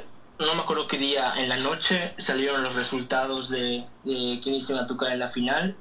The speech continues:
y ahí vimos Guacala Mole y nos quedamos así de, "No mames, quedamos en la final", y estábamos súper felices, y así.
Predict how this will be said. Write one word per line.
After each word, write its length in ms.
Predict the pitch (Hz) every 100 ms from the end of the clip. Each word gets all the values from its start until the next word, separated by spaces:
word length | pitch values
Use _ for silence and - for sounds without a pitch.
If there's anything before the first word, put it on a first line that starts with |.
| -
y 160 | 147 131
ahí 200 | 135 135
vimos 340 | 135 139 -
Guacala 480 | 123 123 - 123 123
Mole 300 | 123 139 160
y 60 |
nos 140 | 123 123
quedamos 320 | 143 135 131
así 140 | 139
de, 140 | 131 131
"No 140 | 156
mames, 640 | 147 135 147 147 135 - - - - - -
quedamos 420 | - 151 156 160 160
en 80 |
la 80 | 135
final", 680 | 135 147 135 143 147 147 147 - - -
y 80 |
estábamos 380 | 135 143 139 131
súper 280 | 135 123 127
felices, 800 | 127 127 123 127 - 120 120 -
y 40 |
así. 360 | 123 - 123 185